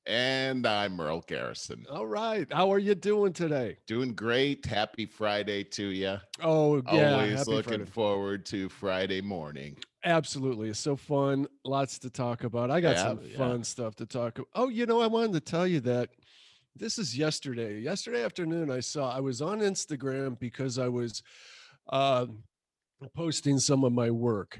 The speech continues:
Speaker 2: And I just, I, you know, like so many of these other things, I can't get into Instagram. But when I'm on there, 'cause I'm posting, I will scroll through and try to, s-, you know, keep up on some things.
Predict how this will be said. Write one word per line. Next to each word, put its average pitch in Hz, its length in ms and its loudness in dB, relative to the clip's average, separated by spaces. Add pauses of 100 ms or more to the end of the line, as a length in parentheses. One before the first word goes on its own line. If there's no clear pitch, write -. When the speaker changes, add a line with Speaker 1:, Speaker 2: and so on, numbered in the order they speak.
(140)
Speaker 2:
And 123 380 -2 (100)
I 151 200 -2
just, - 480 0
I, 117 160 -4
you 196 160 4
know, 123 180 4
like 151 380 0
so - 360 0
many 143 220 6
of 117 80 0
these 113 160 -2
other 147 200 2
things, 123 340 -4
I - 80 -8
can't 214 260 -2
get 165 140 2
into 120 220 0
Instagram. 98 720 -6
But 131 240 2 (460)
when 170 180 8
I'm 214 140 8
on 185 340 8
there, 160 220 8
'cause 160 200 4
I'm 160 100 6
posting, 151 540 4
I 143 160 4
will 156 240 6
scroll 160 400 2
through 147 320 2
and 143 100 0
try 135 180 0
to, 135 80 -2
s-, - 280 -8
you 156 100 -2
know, 107 240 -6
keep - 240 -6
up 165 220 0
on 117 180 -2
some 104 200 -12
things. 113 400 -10